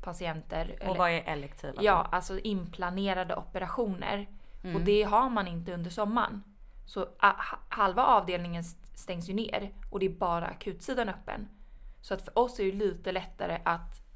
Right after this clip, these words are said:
Speaker 1: ha, eh, sjuksköterskor och undersköterskor på semester och få det att gå runt.
Speaker 2: Mm. Men då blir det ju också så här, om alla planerade, eh, operationer ställs in.
Speaker 1: De är inte inställda,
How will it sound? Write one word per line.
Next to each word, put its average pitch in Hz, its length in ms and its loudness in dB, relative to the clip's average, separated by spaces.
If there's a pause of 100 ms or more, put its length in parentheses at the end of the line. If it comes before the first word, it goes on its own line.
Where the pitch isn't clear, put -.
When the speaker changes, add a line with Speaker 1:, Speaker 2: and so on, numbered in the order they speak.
(100)
Speaker 1:
ha, 160 600 -2
eh, 160 400 -6
sjuksköterskor 170 680 -6
och 170 100 -2
undersköterskor 160 560 -6
på 156 300 -8
semester 190 720 -4
och 170 80 -8
få 165 220 -4
det 160 200 -6
att - 160 -10
gå 208 140 -2
runt. 208 400 -2 (140)
Speaker 2:
Mm. 165 440 -4
Men 202 260 4
då 208 180 6
blir 226 220 2
det 208 60 -2
ju 180 80 2
också 147 240 -2
så - 140 -4
här, 135 200 0 (500)
om 170 220 0
alla 185 500 8
planerade, 156 1200 2 (540)
eh, 127 680 -6
operationer 156 960 -2 (600)
ställs 156 400 -2
in. 214 440 -4 (280)
Speaker 1:
De 202 260 2
är 440 40 -2
inte 440 140 -6
inställda, 185 680 -2